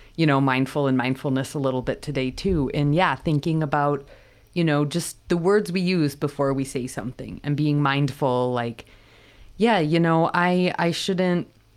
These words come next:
put a lot of pressure on this person because I know they're under stress and I maybe don't understand all of their stress, but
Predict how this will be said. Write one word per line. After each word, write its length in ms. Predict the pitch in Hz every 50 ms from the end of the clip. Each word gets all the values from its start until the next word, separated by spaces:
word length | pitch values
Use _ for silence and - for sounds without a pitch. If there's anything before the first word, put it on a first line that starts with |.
| -
put 160 | - 208 196 190
a 80 | 180
lot 180 | 175 165 160 156
of 80 | -
pressure 340 | - 170 165 - - 160 151
on 140 | 147 143 147
this 160 | 143 143 139
person 520 | - - 151 139 131 - - 131 127 135 127
because 360 | 131 127 - - 143 135 143
I 100 | 139 143
know 200 | 147 151 156 156
they're 180 | 160 156 151
under 220 | 151 143 139 139 127
stress 440 | - - - 143 110 123 - - -
and 120 | 135 139
I 80 | 135 135
maybe 280 | 135 135 127 135 143
don't 280 | 131 139 131 131 131 -
understand 640 | 143 143 135 135 - - - - 143 135 143 151 151
all 160 | 165 165 165
of 120 | 175 156 -
their 160 | 185 180 180
stress, 540 | - - - 196 190 190 196 190 - - -
but 400 | - - 147 139 131 - -